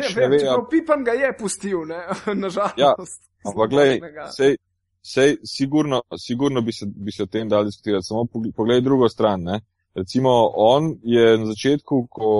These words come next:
Speaker 2: je, ko smo vsi govorili, rezultat, aba liga, prvenstvo, ovo, ono, treba se celo pogovor, treba se vrniti v Euroligo, ne vem kaj, je s temi raznimi Rupniki, Marineli, Brodniki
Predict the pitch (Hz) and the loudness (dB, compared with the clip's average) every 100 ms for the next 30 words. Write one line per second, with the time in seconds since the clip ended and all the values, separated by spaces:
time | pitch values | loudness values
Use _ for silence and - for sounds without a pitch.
0 | 101 98 101 - 98 107 107 - 120 120 | 2 2 0 -8 -8 -6 -6 -4 0 2
1 | 120 120 104 92 98 95 95 117 123 110 | 4 2 0 -4 -8 -6 0 2 2 2
2 | - 107 113 110 110 117 110 101 92 98 | 0 0 2 0 0 0 2 0 0 -4
3 | 104 113 - - 104 120 113 117 127 - | -2 -2 -6 -2 2 2 4 2 2 0
4 | 123 120 113 110 107 107 - 117 117 110 | 0 0 0 -2 -2 -6 -6 0 2 0
5 | _ _ _ 104 101 110 120 110 - 117 | _ _ _ -2 4 6 6 2 0 -2
6 | 127 - 113 110 123 117 101 101 101 110 | -2 -2 -2 0 0 -2 -4 0 2 2
7 | 139 131 123 113 104 113 127 135 143 139 | 2 2 0 -2 -2 -4 -2 2 2 0
8 | _ _ _ _ 107 127 139 - _ _ | _ _ _ _ 2 4 4 2 _ _
9 | _ - 135 143 131 120 131 135 127 120 | _ -4 -2 0 2 4 2 -2 -2 2
10 | 117 127 139 131 120 120 113 113 110 120 | 2 2 -2 -6 -6 -4 0 0 0 0
11 | 123 120 104 113 127 131 123 123 | 2 2 4 4 4 0 -2 2